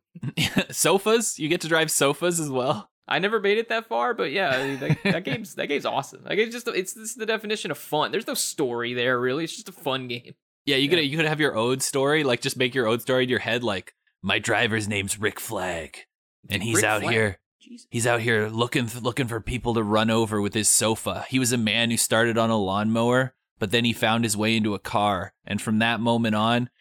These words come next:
Speaker 1: he's been burying bitches out back in his backyard that he's killed in races."
Speaker 2: He's been the, <laughs> he was the best lawnmower driver for
Speaker 1: <laughs>
Speaker 2: thirty-five years, and then he finally saw his first car,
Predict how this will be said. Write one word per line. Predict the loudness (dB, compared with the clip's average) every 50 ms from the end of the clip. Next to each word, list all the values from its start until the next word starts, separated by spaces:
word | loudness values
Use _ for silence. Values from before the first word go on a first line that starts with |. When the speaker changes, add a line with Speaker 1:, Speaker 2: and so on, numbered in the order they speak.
| _
Speaker 1:
he's | _ -4 -4 0
been | 0 0 0
burying | 2 2 2 2 2 2 2 2 2 2 2 0
bitches | 0 -2 -2 -2 -2 -2 -2
out | -2 -2 -2 -2 -2
back | 0 0 0 0 -2 -2
in | -4 -4
his | -4 -4
backyard | -4 -2 0 0 0 -2 0 0 0 2 0 0 -2
that | -2
he's | -4 -4 -4
killed | -4 -2 0 0 0 0
in | -2 -2
races." | 0 0 0 0 0 -2 -6 -8 -10 -12 -12 -12 -16 _ _ _ _
Speaker 2:
He's | -6 -4 -2
been | 0 0 0 0
the, | 0 0 0 0
<laughs> | 2
he | 2 2
was | 0 0
the | -2 -2
best | 0 2 2 2 2 0
lawnmower | -2 -2 0 2 2 2 4 4 4 4 4
driver | 4 4 4 4 4 4 4 2
for | 2 0 0
Speaker 1:
<laughs> |
Speaker 2:
thirty-five | 0 4 4 4 6 4 2 2 2 4 4 6 4 4 4 4
years, | 4 4 4 4 2 2 0 -2
and | -2 -2 0 2
then | 2 0
he | 0 -2
finally | -2 0 2 2 2 2 2 0 0 -2
saw | 0 0 2 4 4 4
his | 4 4 2 0
first | -2 0 0 0 0 0 -4 -10
car, | -4 -2 0 2 4 4 4 2 2 -2